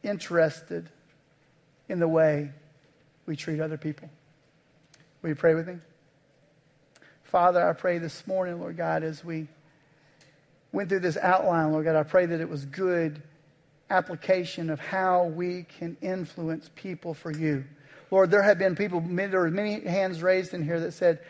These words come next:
"I've had someone influence me. There's been someone who's encouraged me in my relationship with God." Lord, I pray that you would make us people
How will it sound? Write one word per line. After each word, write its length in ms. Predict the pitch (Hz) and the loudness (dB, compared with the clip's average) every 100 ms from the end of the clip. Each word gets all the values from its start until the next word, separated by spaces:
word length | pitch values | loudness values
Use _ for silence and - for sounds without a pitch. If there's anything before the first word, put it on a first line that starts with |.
| - - | -20 0
"I've 180 | 185 196 | 4 6
had 180 | 202 | 4
someone 360 | - 220 214 202 | 6 2 4 2
influence 680 | 220 208 - 196 185 180 - | 0 -2 -2 -2 -2 -4 -6
me. 400 | 180 165 139 131 _ _ _ | -2 0 -2 -8 _ _ _
There's 120 | - 175 | -8 -4
been 160 | 208 | -4
someone 340 | - 226 233 208 | 2 2 2 -2
who's 280 | 208 170 | -4 -6
encouraged 580 | 180 165 226 233 214 180 | -8 -4 2 4 2 -4
me 140 | 196 190 | -4 -2
in 80 | |
my 100 | 180 | 2
relationship 760 | 175 175 175 185 - 170 196 175 | 2 4 4 4 -2 -8 -8 -10
with 140 | 160 | -8
God." 400 | - 190 160 135 131 - _ _ _ _ _ | -2 0 2 -2 -6 -20 _ _ _ _ _
Lord, 200 | 202 214 | 6 10
I 80 | 214 | 10
pray 220 | - 226 | 8 6
that 140 | 214 214 | 6 2
you 140 | 208 | -2
would 100 | 233 | 0
make 260 | 214 214 220 | 4 4 4
us 160 | 214 - | 2 0
people 500 | - 226 220 180 151 | -4 -4 0 -2 -2